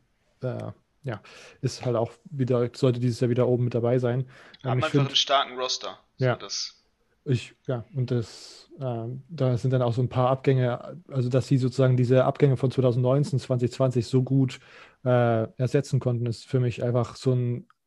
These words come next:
Speaker 1: ein ganz großes Ausrufezeichen dafür, wie das bei Utah im Moment einfach funktioniert, dass die in der Breite mittlerweile so gut aufgestellt sind, dass die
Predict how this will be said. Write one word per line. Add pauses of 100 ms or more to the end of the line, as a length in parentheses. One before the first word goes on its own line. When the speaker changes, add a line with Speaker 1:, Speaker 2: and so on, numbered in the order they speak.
(380)
Speaker 1:
ein
ganz
großes
Ausrufezeichen
dafür,
wie (120)
das
bei
Utah
im
Moment
einfach
funktioniert,
dass
die (300)
in
der
Breite
mittlerweile
so
gut
aufgestellt
sind,
dass
die